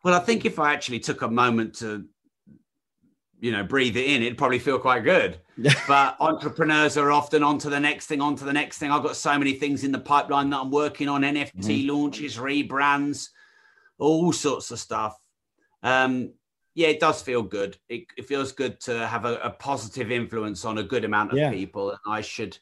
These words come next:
Speaker 1: never forget that.
Speaker 2: Yeah, 'cause, I mean, I think it's one of those that, I mean, and, and if I look at even the people that I've spoke to about you, um, and even if I look at the groups that I'm involved with, which involve you,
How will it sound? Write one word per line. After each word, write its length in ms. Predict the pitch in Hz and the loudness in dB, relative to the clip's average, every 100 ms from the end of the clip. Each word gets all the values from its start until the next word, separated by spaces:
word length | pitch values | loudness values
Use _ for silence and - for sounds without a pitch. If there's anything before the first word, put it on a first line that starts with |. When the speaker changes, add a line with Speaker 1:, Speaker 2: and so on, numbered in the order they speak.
| _ _ _ _ - | _ _ _ _ -12
Speaker 1:
never 320 | 98 110 101 | -6 -6 -6
forget 280 | 87 92 98 | -10 -12 -12
that. 100 | 87 - _ _ - | -14 -16 _ _ 0
Speaker 2:
Yeah, 320 | 156 190 - | 4 4 2
'cause, 180 | - 147 | 0 4
I 20 | |
mean, 140 | 151 156 | 6 6
I 80 | 147 | 4
think 180 | 160 | 0
it's 140 | 156 143 | 0 0
one 100 | 147 | 2
of 80 | 135 | 4
those 440 | 151 117 104 95 | 4 4 -2 -2
that, 300 | 117 113 - | 0 2 0
I 40 | |
mean, 160 | 120 117 | -2 -2
and, 180 | 120 120 | -4 -4
and 100 | 123 | -4
if 140 | 113 | 0
I 80 | 123 | 2
look 320 | 123 135 135 | 4 2 2
at 140 | 120 117 | 0 0
even 220 | 123 113 | 0 0
the 60 | |
people 240 | 113 107 95 | -2 -2 0
that 80 | 123 | 0
I've 120 | 120 | 0
spoke 260 | - 107 107 | 0 0 0
to 180 | 113 | 0
about 360 | 104 117 120 95 | 2 2 0 -2
you, 360 | 90 82 87 - - - - | -8 -8 -10 -12 -18 -14 -2
um, 360 | 104 101 101 - | 2 4 2 2
and 100 | 107 | 2
even 220 | 113 107 | 2 2
if 140 | 104 110 | 2 0
I 40 | |
look 180 | 110 117 | 0 0
at 80 | 101 | -2
the 60 | |
groups 460 | 95 117 107 - - | 0 2 2 0 -4
that 160 | 101 | -2
I'm 220 | 98 107 107 | 0 2 2
involved 460 | 101 113 110 101 | 2 2 2 2
with, 280 | 107 101 107 | 0 -2 -2
which 320 | 104 - - | -4 -4 -2
involve 500 | 110 101 117 113 101 | 0 4 4 4 2
you, 240 | 98 87 | 0 -2